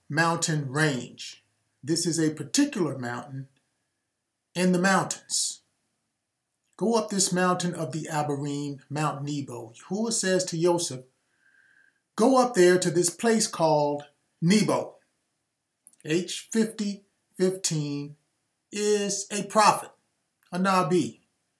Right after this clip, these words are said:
a Babylonian deity. This is a demon who presided over learning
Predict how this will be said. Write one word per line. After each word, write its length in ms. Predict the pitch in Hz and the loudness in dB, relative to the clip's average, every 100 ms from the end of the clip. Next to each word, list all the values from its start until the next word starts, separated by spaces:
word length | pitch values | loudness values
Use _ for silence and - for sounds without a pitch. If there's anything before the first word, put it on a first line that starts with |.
| _ _ _ _ - | _ _ _ _ -6
a 140 | 160 | -2
Babylonian 1160 | 139 170 202 214 202 185 185 175 170 170 170 165 _ _ _ _ 127 | 0 2 2 2 4 4 4 2 0 -2 -2 -6 _ _ _ _ -2
deity. 540 | 175 165 117 110 - _ _ _ _ _ _ - | 0 2 -2 -8 -16 _ _ _ _ _ _ -8
This 160 | 185 | -4
is 100 | 156 | -4
a 80 | 147 | -2
demon 380 | 160 170 - - _ _ _ _ _ _ _ _ _ _ _ - - - _ | -2 -2 -4 -12 _ _ _ _ _ _ _ _ _ _ _ -20 -20 -20 _
who 140 | 180 | -4
presided 720 | 170 165 151 202 226 226 233 226 _ _ _ | -2 0 4 6 6 6 0 -6 _ _ _
over 320 | 180 175 156 | 2 4 4
learning 680 | 147 170 190 190 190 185 180 | 2 4 4 4 2 2 -2